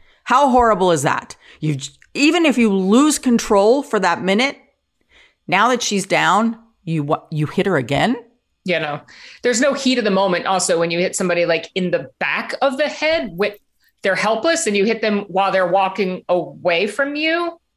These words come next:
Speaker 1: Mm-hmm.
Speaker 2: No.
Speaker 1: Yeah. Yeah. Again, but, you know, this was his idea that he was gonna get, you know, at least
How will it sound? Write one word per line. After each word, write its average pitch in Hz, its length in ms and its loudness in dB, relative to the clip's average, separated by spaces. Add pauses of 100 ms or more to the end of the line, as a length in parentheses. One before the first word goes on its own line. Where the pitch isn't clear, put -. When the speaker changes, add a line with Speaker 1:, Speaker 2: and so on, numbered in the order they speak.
(220)
Speaker 1:
Mm-hmm. 143 380 -6 (720)
Speaker 2:
No. 151 160 -4
Speaker 1:
Yeah. - 180 -4 (460)
Yeah. 156 240 -2 (180)
Again, 160 420 2 (120)
but, - 400 -2
you 170 160 -2
know, 151 160 -2
this 185 240 2
was 247 120 2
his 254 160 2
idea 254 400 4
that 185 120 0
he 185 80 2
was 180 140 2
gonna 180 180 -2
get, 165 320 0 (180)
you 208 100 0
know, 185 140 4
at 160 80 2
least 202 300 2